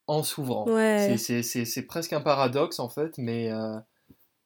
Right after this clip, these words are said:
Speaker 1: mais c'est ça, c'est, c'est, c'est se connaître en connaissant, euh, les autres et en connaissant d'autres endroits.
Speaker 2: Mm, c'est trop beau.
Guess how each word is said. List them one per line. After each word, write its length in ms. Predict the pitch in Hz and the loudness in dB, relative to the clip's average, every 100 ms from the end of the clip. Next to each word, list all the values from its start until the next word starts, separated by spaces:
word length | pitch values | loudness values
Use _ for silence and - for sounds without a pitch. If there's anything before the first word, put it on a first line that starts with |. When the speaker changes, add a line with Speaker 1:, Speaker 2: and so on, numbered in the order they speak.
| _ - | _ -10
Speaker 1:
mais 140 | 113 | -6
c'est 160 | - 120 | -6 -6
ça, 240 | - 196 | -6 -6
c'est, 540 | 156 - 113 107 104 107 | -8 -8 -8 -8 -10 -10
c'est, 340 | - - 113 107 110 110 120 _ _ | -10 -6 -6 -6 -8 -10 -14 _ _
c'est 180 | - 123 | -10 -8
se 80 | - | -2
connaître 560 | 156 147 156 175 170 | 0 2 2 0 -2
en 80 | 139 | -6
connaissant, 640 | 143 131 127 139 135 120 110 | -4 -6 -4 -4 -4 -4 -6
euh, 80 | 113 _ _ _ _ - | -10 _ _ _ _ -2
les 200 | 123 127 | 0 0
autres 280 | 147 - | -4 -4
et 100 | 127 | -4
en 240 | 117 110 113 | -2 -2 -4
connaissant 480 | - 131 120 - 127 | -6 -6 -6 -6 -8
d'autres 240 | 120 - | -10 -12
endroits. 260 | 110 - 147 | -14 -14 -6
Speaker 2:
Mm, 300 | 240 226 220 220 _ _ | 0 0 0 -4 _ _
c'est 160 | - 226 | -12 -4
trop 220 | - 233 | 2 4
beau. 300 | 233 196 | 4 2